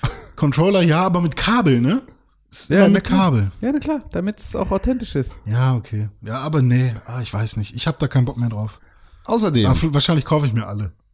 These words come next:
Speaker 1: Außerdem Electronic Arts. <clears throat> Ihr kennt sie, ihr liebt sie für Spiele wie Destiny. <laughs> Ah, nein, falsch. Äh, wie heißt das andere?
Speaker 2: fifa?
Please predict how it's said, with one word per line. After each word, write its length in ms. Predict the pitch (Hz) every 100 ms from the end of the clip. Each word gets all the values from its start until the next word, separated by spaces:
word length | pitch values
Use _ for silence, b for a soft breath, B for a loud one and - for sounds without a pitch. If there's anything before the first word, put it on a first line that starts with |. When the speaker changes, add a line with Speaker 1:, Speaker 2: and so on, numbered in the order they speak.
| -
Speaker 1:
Außerdem 600 | 202 202 151 104 82 80 - b b b b -
Electronic 500 | 185 208 - 185 165
Arts. 440 | 131 110 104 - -
<clears throat> 880 | - 208 208 202 180 185 160 104 -
Ihr 80 | 143
kennt 260 | 131 160 156
sie, 200 | 175 175
ihr 120 | -
liebt 300 | 123 151 -
sie 360 | 131 127 131 127
für 280 | - - 117
Spiele 360 | 104 - 113 101
wie 280 | 104 104 95 b b b b b
Destiny. 480 | 123 113 120 110 113
<laughs> 20 | -
Ah, 100 | 143
nein, 280 | 202 190 180
falsch. 360 | 156 147 131 B B B 117
Äh, 920 | - 110 107 104 101 104 104 120 117 117
wie 100 | 117
heißt 180 | 131
das 60 | 123
andere? 420 | 120 131 135 139 139
Speaker 2:
fifa? 560 | - 135 - 160 147